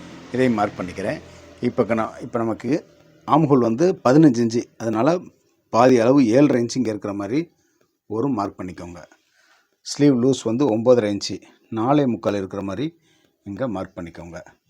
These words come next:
இப்ப இந்த பெண்ட் ஸ்கேல் இருக்குல்ல, இதை வச்சு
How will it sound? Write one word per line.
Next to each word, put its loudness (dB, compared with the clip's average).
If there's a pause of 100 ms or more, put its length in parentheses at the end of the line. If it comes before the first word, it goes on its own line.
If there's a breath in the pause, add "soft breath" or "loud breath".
இப்ப -12 (540 soft breath)
இந்த -12 (100)
பெண்ட் -6
ஸ்கேல் -10
இருக்குல்ல, -8 (380)
இதை -6
வச்சு -8